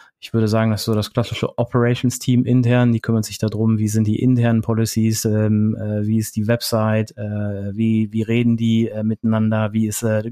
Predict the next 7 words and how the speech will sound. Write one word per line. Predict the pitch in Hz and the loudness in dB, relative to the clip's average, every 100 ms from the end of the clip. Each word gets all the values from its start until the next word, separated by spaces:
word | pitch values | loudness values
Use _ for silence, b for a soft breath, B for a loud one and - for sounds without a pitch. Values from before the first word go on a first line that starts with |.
| 113 123 - | -4 -4 -2
das | 113 - | -4 -2
GitHub | 123 - 117 117 | -6 -4 -6 -2
Repository, | 113 120 113 107 113 113 113 107 B B B B | -4 -4 -6 -6 -4 0 0 -2 B B B B
was | 113 107 | -6 -2
der | 113 | -2
Green | 110 110 | 0 0
Software | 107 110 - 110 107 | 0 -2 -2 -2 -2